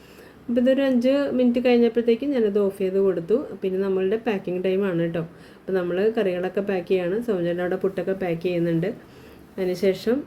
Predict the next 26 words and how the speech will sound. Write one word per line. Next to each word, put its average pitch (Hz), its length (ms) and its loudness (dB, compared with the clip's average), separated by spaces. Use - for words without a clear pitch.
ഇപ്പോൾ 254 160 4
പാക്കിംഗ് 247 400 6
ഒക്കെ 233 160 6
കഴിഞ്ഞ് 226 280 4
ഫുഡൊക്കെ 202 380 2
കൊടുത്തു 196 320 0
വിട്ടു. 196 200 4
ഇനി 214 240 4
നമ്മളുടെ 190 360 0
ക്ലീനിങ് 175 420 -2
ആണ് 165 140 0
കേട്ടോ. 165 320 0
പുട്ടൊക്കെ 180 360 -2
ഉണ്ടാക്കി 196 300 0
കഴിഞ്ഞാൽ 202 280 0
പിന്നെ 202 200 -2
അടുക്കള 190 340 -2
അറിയാമല്ലോ 180 460 -2
എങ്ങനെയായിരിക്കും 170 600 0
എന്നുള്ളത്. 165 360 0
അപ്പോൾ - 240 -2
നമ്മൾ 202 240 2
എല്ലാ 180 220 -2
ക്ലീനിങ് 185 400 0
ഒക്കെ 175 220 0
കഴിഞ്ഞു. 175 380 2